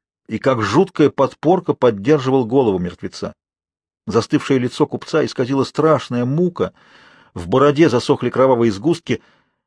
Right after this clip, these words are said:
глаза ему вырвали вместе с веками, а вместо них вставили золотые монеты.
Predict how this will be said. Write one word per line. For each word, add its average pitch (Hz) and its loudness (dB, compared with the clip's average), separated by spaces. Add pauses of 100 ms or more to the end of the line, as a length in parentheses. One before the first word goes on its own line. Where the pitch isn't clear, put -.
глаза 143 2
ему 156 4
вырвали 139 2
вместе 110 -2
с - -12
веками, 95 -4
а 110 2
вместо 127 -2
них 156 -4
вставили 147 -2
золотые 107 -2
монеты. 110 -4